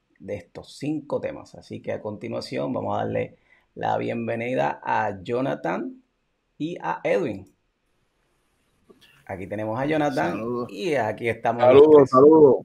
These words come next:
Speaker 3: Saludos, Ox, saludos,
Speaker 2: Saludos, saludos.
Speaker 3: Edwin.
Speaker 1: Saludos,
Speaker 2: Saludos,
Speaker 1: mi gente,
Speaker 2: Jonathan,
Speaker 1: ¿cómo
Speaker 2: saludos,
Speaker 1: están?
Speaker 2: Ox.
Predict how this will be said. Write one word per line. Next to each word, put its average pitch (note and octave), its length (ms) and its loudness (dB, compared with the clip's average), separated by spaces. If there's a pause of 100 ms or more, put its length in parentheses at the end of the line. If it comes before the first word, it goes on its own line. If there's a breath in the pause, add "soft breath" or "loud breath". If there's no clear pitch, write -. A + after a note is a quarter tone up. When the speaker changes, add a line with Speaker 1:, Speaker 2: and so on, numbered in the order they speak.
(600)
Speaker 3:
Saludos, C3+ 520 6
Ox, D3 300 4
saludos, B2+ 460 4
Speaker 2:
Saludos, - 0 -
saludos. A#2+ 300 -4
Speaker 3:
Edwin. A#2+ 420 0
Speaker 1:
Saludos, - 0 - (1200)
Speaker 2:
Saludos, A2+ 340 -2
Speaker 1:
mi B2 60 -2
gente, C3 60 0
Speaker 2:
Jonathan, C#3 200 0
Speaker 1:
¿cómo B2+ 120 0
Speaker 2:
saludos, C3+ 180 0
Speaker 1:
están? B2 100 0
Speaker 2:
Ox. C3 300 -6